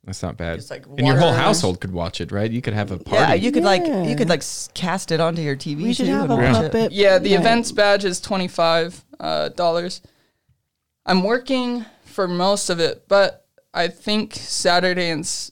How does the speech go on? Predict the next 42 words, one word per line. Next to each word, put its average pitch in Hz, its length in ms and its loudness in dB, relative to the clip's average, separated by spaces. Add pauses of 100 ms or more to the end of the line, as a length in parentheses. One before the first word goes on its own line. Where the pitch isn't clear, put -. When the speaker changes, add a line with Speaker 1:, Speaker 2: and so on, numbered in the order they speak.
Speaker 4:
uh, - 200 -8
Sunday 165 460 -6
I - 40 -4
might 160 300 -10
try 156 220 -8
and 151 120 -12
get 156 180 -6
badges 127 460 -6
for. 165 340 -10 (220)
And, 127 360 -16
uh, - 280 -10 (1700)
yeah, 170 160 2
it 165 40 4
looks 185 200 2
like 196 200 2
the 180 100 -2
unlimited 165 640 0
event 147 380 -4 (200)
badge 120 400 -4
is - 240 -10
twenty-five - 540 -10
bucks. - 380 -8 (600)
Speaker 3:
It's - 140 -16
not 226 160 -6
bad. - 340 -10 (160)
Speaker 4:
And 160 180 -8
you 170 100 -8
can 156 380 -6
stream 165 380 -4
it 143 140 -2
with 160 320 -6 (200)
Roku 170 720 -2 (120)
or 156 360 -6
Apple - 320 -8
T - 200 -14
V. - 280 -16 (100)
Speaker 2:
I 269 60 -14
mean, 277 180 -6
and 254 120 -4
Speaker 4:
Or 190 100 4
Speaker 2:
you, 185 80 -2
Speaker 4:
no. 180 260 -2